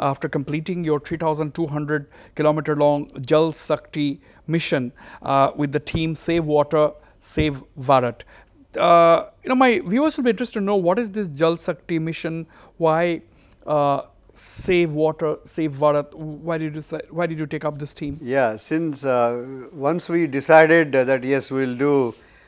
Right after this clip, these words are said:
Speaker 2: west to east, uh, the cycling as a phase two of our K two K.
Speaker 1: Hmm.
Speaker 2: That's why we called it as K two K, from Kutch to Kamrup.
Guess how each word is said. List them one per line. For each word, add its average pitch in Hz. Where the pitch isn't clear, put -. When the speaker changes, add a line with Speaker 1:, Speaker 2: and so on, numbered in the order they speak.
Speaker 2:
west 117
to 147
east, 127
uh, 98
the 107
cycling 110
as 110
a 110
phase 127
two 135
of 123
our 123
K 131
two 127
K. 95
Speaker 1:
Hmm. 156
Speaker 2:
That's 127
why 160
we 147
called 135
it 143
as 135
K 135
two 139
K, 110
from 127
Kutch -
to 165
Kamrup. 127